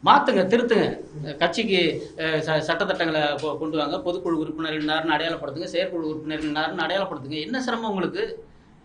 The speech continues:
எதுலையுமே சரி, ஏதாவது ஒண்ணு சரியா இருந்தா கூட நாங்க வந்து அனுசரிச்சு ஏத்துக்கிட்டு கடந்து போலாமே. நிர்வாகம் சரியா வச்சிருக்கீங்களா?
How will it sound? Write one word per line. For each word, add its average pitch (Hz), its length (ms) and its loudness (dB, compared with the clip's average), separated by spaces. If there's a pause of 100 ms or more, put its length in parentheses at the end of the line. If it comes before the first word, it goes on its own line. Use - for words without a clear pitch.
(180)
எதுலையுமே 285 440 6
சரி, 233 300 4
ஏதாவது 262 520 8
ஒண்ணு 240 80 4
சரியா 226 320 6
இருந்தா 202 220 6
கூட 202 180 4
நாங்க 190 240 4
வந்து 180 200 2
அனுசரிச்சு 185 420 0
ஏத்துக்கிட்டு 175 320 -2
கடந்து 160 260 -4
போலாமே. 165 460 0 (680)
நிர்வாகம் 208 600 8
சரியா 220 280 6
வச்சிருக்கீங்களா? 165 480 0